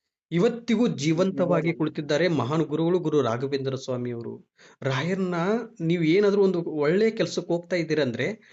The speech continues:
Speaker 1: "ರಾಯರಿದ್ದಾರೆ,
Speaker 2: ಹಾ.
Speaker 1: ರಾಯರಿದ್ದಾರೆ"
Speaker 2: ಹೌದು.
Speaker 1: ಅಂತ ಹೇಳ್ಕೊಂತ ಹೋಗಿ
Speaker 2: ಹ್ಮ್.
Speaker 1: ನಿಮ್ ಜೀವನ ಪವಾಡ
Speaker 2: ಹಾ,
Speaker 1: ಆಗುತ್ತೆ.
Speaker 2: ಗುರೂಜಿ. ಇಲ್ಲ, ಹೇಳ್ತೀವಿ ಗುರೂಜಿ, ಅದು, ಅದು ಒಂದು ನಂಬಿಕೆ ಮೇಲೆ ನಡೀತಾ ಇದೆ ಗುರೂಜಿ.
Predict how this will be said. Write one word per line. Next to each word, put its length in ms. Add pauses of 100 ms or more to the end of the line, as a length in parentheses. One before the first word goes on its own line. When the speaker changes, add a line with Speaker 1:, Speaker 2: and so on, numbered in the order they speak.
(200)
Speaker 1:
"ರಾಯರಿದ್ದಾರೆ, 1000
Speaker 2:
ಹಾ. 360
Speaker 1:
ರಾಯರಿದ್ದಾರೆ" 920
Speaker 2:
ಹೌದು. 320
Speaker 1:
ಅಂತ 160
ಹೇಳ್ಕೊಂತ 640
ಹೋಗಿ 340
Speaker 2:
ಹ್ಮ್. 160 (380)
Speaker 1:
ನಿಮ್ 160
ಜೀವನ 300
ಪವಾಡ 360
Speaker 2:
ಹಾ, 60
Speaker 1:
ಆಗುತ್ತೆ. 340
Speaker 2:
ಗುರೂಜಿ. 180 (1400)
ಇಲ್ಲ, 100 (180)
ಹೇಳ್ತೀವಿ 340
ಗುರೂಜಿ, 240
ಅದು, 260
ಅದು 200
ಒಂದು 240
ನಂಬಿಕೆ 340
ಮೇಲೆ 180
ನಡೀತಾ 320
ಇದೆ 160
ಗುರೂಜಿ. 400